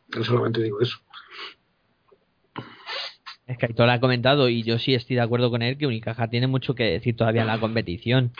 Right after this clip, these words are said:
Speaker 1: Sí, meterse en playoff.
Speaker 2: Esos equipos peligrosos a la hora de
Speaker 1: Sí, sí, sí. Ya, ya me lo dirás cuando jueguen.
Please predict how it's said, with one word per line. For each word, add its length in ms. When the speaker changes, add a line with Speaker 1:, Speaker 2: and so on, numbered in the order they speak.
Speaker 1:
Sí, 80
meterse 300
en 80
playoff. 320
Speaker 2:
Esos 400
equipos 320
peligrosos 760
a 100
la 120
hora 200
de 400
Speaker 1:
Sí, 120
sí, 80
sí. 60
Ya, 80
ya 100
me 100
lo 100
dirás 240
cuando 220
jueguen. 320